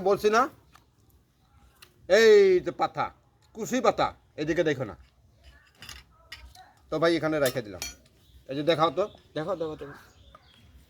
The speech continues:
ডুপ্লিকেট ভিডিও করি না ভাই, ফুল and ফাইনাল আমি এক নম্বর ওয়ান, নাম্বার ওয়ান ভিডিও করি। তো দেখেন ভাই, এই যে, এই যে দেখেন। তো ভাই বলছি না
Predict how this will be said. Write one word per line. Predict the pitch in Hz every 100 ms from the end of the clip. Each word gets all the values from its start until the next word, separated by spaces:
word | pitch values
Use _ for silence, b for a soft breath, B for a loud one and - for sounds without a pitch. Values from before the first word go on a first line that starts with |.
| _ - _ - _ _ - _ - _ _ 117
ডুপ্লিকেট | 175 208 214 175
ভিডিও | 185 202
করি | 175 147
না | 123
ভাই, | 104 87 _
ফুল | 190 202 196
and | 175
ফাইনাল | 170 170 180 175
আমি | 180
এক | 165 170
নম্বর | 156 160 156
ওয়ান, | 170 170 - _ _ _ 113
নাম্বার | 156 170
ওয়ান | 160 165 131
ভিডিও | 127 127
করি। | 120 131
তো | 135
দেখেন | 147 156
ভাই, | 117 120
এই | 107
যে, | 92 - _ _ _ - _ _ _ - - _ _ _ _ - -
এই | 139
যে | 139
দেখেন। | - 110 85 -
তো | 156
ভাই | 180 139 180
বলছি | 170
না | 190